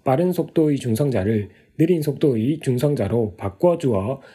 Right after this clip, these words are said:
계속 반응이 일어날 수 있도록 하는 물질을 감속제라고 하며 연쇄 반응에 의해 기하급수적으로 증가하는 중성자를 흡수하여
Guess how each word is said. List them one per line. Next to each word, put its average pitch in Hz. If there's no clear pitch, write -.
계속 151
반응이 131
일어날 135
수 165
있도록 123
하는 147
물질을 110
감속제라고 123
하며 123
연쇄 143
반응에 151
의해 113
기하급수적으로 117
증가하는 107
중성자를 143
흡수하여 107